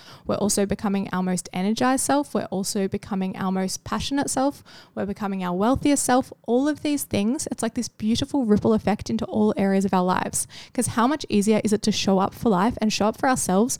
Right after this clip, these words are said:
when we are feeling good, right? And this all comes back to our health, our energy levels, and what we're doing for the health of our bodies. So that is all I have to say about the Urban Health Retreat today, but I hope you've enjoyed getting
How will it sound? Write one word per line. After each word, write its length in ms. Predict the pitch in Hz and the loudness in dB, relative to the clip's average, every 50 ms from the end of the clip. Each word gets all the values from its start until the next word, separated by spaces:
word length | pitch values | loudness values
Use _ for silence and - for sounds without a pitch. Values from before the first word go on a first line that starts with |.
| - - - - - | -10 -14 -20 -6 -2
when 140 | 220 214 220 | 0 2 2
we 100 | 240 247 | 2 2
are 120 | - 240 | 2 0
feeling 440 | - - - 202 202 208 208 208 202 - | -2 -2 0 2 2 2 2 2 0 0
good, 300 | 202 196 - - - - - _ _ _ _ _ _ _ - | 0 0 0 -2 -6 -10 -16 _ _ _ _ _ _ _ -4
right? 260 | 185 196 233 262 - | -2 0 0 0 0
And 140 | 233 220 214 | 0 2 2
this 140 | 208 - | 0 0
all 240 | - - 196 202 220 | 0 2 2 2 2
comes 260 | 233 - 254 240 233 | 0 0 0 0 0
back 220 | - - 196 - - | 0 -2 -2 -4 -4
to 100 | - 208 | -4 -4
our 120 | 196 196 185 | -2 -2 -2
health, 400 | 175 196 - - - - - - | -2 -2 -4 -4 -6 -8 -10 -6
our 160 | - 175 - - | -4 -4 -4 -2
energy 380 | - 196 226 233 220 - 233 | 0 2 2 2 2 2 2
levels, 460 | 226 214 208 214 214 208 208 214 - - | 2 2 2 4 4 4 2 2 0 -2
and 160 | - 190 190 | -4 -2 -2
what 140 | 190 185 185 | -2 -2 -2
we're 140 | 190 190 190 | 0 -2 -2
doing 340 | 190 - 202 190 185 190 - - | -2 -2 -2 -2 -4 -4 -6 -10
for 460 | - - - 185 175 185 208 185 - - _ - | -14 -8 -4 -2 -2 0 0 -2 -4 -6 _ -20
the 200 | 202 196 196 185 | -14 -12 -10 -8
health 280 | - 196 - - - - | -6 -6 -6 -6 -8 -8
of 100 | 202 175 | -6 -4
our 120 | - - 170 | -4 -2 -2
bodies. 460 | - - - - - - - - - - _ _ - - - - - - - - - _ | -4 -4 -6 -8 -10 -10 -10 -10 -10 -12 _ _ -20 -20 -20 -20 -20 -20 -20 -20 -20 _
So 140 | - - 262 | -8 -2 2
that 140 | 247 262 277 | 2 4 4
is 120 | 311 302 - | 4 2 4
all 100 | 302 294 | 4 4
I 60 | 294 | 4
have 180 | 277 269 - | 2 2 2
to 80 | - 247 | 2 0
say 140 | - 226 214 | 2 2 2
about 220 | 214 208 208 - | 4 4 2 2
the 120 | - - - | 0 0 0
Urban 160 | 202 214 208 | 0 2 2
Health 240 | 202 208 196 - - | 2 0 0 0 -2
Retreat 300 | 214 - 226 190 - - | -2 -2 -2 -2 -2 -2
today, 420 | 233 202 196 185 196 247 311 349 | -2 0 0 2 2 0 0 0
but 120 | - 254 226 | 0 2 2
I 80 | 214 | 2
hope 260 | 214 196 240 240 233 - | 2 2 2 2 2 2
you've 140 | 302 294 | 0 0
enjoyed 440 | 320 311 285 - 214 214 214 214 - | 0 -2 0 2 4 4 2 2 2
getting 320 | - 208 202 208 208 208 | 0 0 2 2 2 0